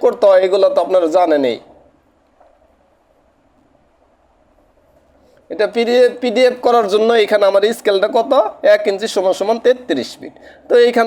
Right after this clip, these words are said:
থেকে আমরা just এই যে ডাউন এরোতে যাব, ডাউন অ্যারো থেকে এক ইঞ্চি সমান সমান তেত্রিশ। এ, ওইখানে যেটা আমরা দেখছি এক ইঞ্চি সমান সমান তেত্রিশ ফিট, এইখানে আমরা ক্লিক করব। ক্লিক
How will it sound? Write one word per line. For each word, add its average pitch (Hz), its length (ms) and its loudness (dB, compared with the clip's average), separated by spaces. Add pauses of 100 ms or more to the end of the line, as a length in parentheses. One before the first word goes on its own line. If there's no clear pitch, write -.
থেকে 208 260 2
আমরা 185 240 0
just 185 260 0 (580)
এই 220 100 4 (100)
যে 202 60 2 (100)
ডাউন 185 280 4
এরোতে 185 340 0
যাব, 170 160 2 (1000)
ডাউন 175 400 2
অ্যারো 233 180 2 (100)
থেকে 196 240 0 (180)
এক 208 160 -8
ইঞ্চি 220 260 -2
সমান 196 260 0
সমান 220 180 0 (100)
তেত্রিশ। 160 540 -2 (440)
এ, - 20 0 (100)
ওইখানে 220 420 0
যেটা 202 240 2
আমরা 190 120 2 (100)
দেখছি 208 240 -2 (120)
এক 190 140 -6
ইঞ্চি 190 240 -2
সমান 180 220 0
সমান 180 240 -2
তেত্রিশ 202 500 0 (580)
ফিট, 185 220 2 (140)
এইখানে 190 280 0
আমরা 160 200 0
ক্লিক 175 280 -4
করব। 147 180 0 (1600)
ক্লিক 220 200 0